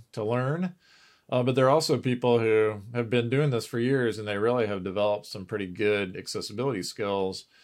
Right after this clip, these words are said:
but they're working on this really challenging design, and they, you know, it's not obvious. How do I make this accessible? There are no sort of standards for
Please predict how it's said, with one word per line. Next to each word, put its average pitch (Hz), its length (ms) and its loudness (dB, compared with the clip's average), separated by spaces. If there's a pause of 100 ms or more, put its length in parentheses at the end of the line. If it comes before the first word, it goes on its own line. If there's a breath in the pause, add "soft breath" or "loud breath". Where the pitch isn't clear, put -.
(320 soft breath)
but 113 160 0
they're 120 160 4
working 120 320 2
on 107 200 -2
this 104 220 -4
really 120 300 2
challenging 101 800 -6 (240)
design, 107 800 -4
and 98 180 -8
they, 92 520 -2 (100)
you 104 160 -6
know, 90 240 -2
it's 98 180 -8
not 127 200 -2
obvious. 107 680 -2 (100)
How 123 180 0
do 127 80 2
I 117 100 4
make 107 220 -6
this 101 180 -6
accessible? 104 560 -6
There 101 160 0
are 95 100 -2
no 107 360 0
sort 95 220 -6
of 90 120 -8
standards 101 720 -6
for 85 320 -8